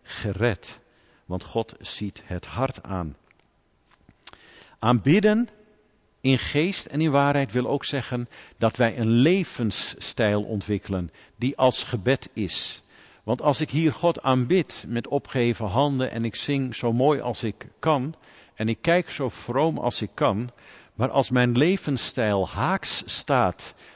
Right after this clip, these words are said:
op mijn aanbidding, dan aanbid ik God niet in waarheid.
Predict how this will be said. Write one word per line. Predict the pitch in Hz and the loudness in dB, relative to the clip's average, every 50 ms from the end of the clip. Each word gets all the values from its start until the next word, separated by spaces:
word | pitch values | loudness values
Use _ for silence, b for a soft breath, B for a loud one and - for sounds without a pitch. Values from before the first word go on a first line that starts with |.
| B B B B B - | B B B B B 2
op | 156 151 147 - - - - | 2 2 2 0 -4 -16 -10
mijn | - 104 104 110 107 107 107 - | -4 -2 0 2 2 2 0 0
aanbidding, | 101 101 98 98 90 135 175 165 120 110 110 139 156 - _ | -2 -4 -2 -2 0 2 2 2 2 2 0 0 -4 -8 _
dan | - 104 120 120 117 | 0 0 0 2 2
aanbid | 120 113 104 123 127 113 | 0 0 0 0 0 0
ik | 113 - | -2 -6
God | - - - 139 123 - - | -8 -6 -4 -2 -2 -2 -2
niet | 110 120 147 165 165 - - - b b b b b b b b b - | -2 0 0 0 -2 -4 -10 -20 b b b b b b b b b -2
in | 131 131 131 123 113 | 0 2 2 2 4
waarheid. | 101 120 143 156 147 123 110 98 104 101 87 80 - - - - | 4 4 4 4 4 2 2 2 2 0 0 -2 -6 -12 -18 -20